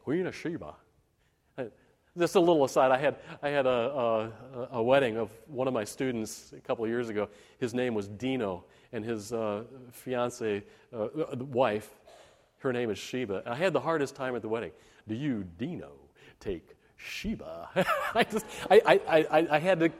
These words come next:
it really kind of stopped myself for that. But, but, but this Queen of the South, I don't know why I shared that with you. Um, but, but, but, you know, th-, this Queen of the South is the Queen of Sheba. Uh, so let me explain. The story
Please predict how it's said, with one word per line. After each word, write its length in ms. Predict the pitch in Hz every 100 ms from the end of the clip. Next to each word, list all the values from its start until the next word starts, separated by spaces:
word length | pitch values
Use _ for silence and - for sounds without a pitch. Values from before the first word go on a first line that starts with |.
| -
it 300 | 180 170 156
really 240 | 160 185
kind 220 | 139 147 117
of 60 |
stopped 240 | - 143 127
myself 640 | 110 135 113 135 160 135
for 60 | 151
that. 180 | 220 190
But, 320 | 202 - -
but, 200 | 226 -
but 120 | 196
this 160 | 196 -
Queen 260 | 285 302
of 60 | 277
the 80 | -
South, 300 | 226 165 143
I 100 | 147
don't 100 | 156
know 80 |
why 280 | 135 143 165
I 20 |
shared 320 | 165 - 147 117
that 180 | 107
with 180 | 101 110
you. 100 | 123 - - - - 151
Um, 540 | 131 127 131 127 123 107 - - - - _ - - - -
but, 200 | 170 196
but, 180 | 226 185
but, 320 | 226 190 214
you 80 | 190
know, 140 | 180 - -
th-, 140 | 160 202
this 220 | 190 -
Queen 260 | - 285
of 60 | 294
the 80 | 277
South 500 | - 170 156 156 - - -
is 720 | 190 180 190 190 160 - -
the 100 | 160
Queen 240 | 160 185 175
of 80 |
Sheba. 540 | - - 220 202 117 - - _ _ _ _ _ _
Uh, 440 | 131 143 160 160 160
so 280 | - 202 175
let 160 | 214
me 60 | 208
explain. 400 | - 196 175 143
The 80 | 147
story 380 | - 240 226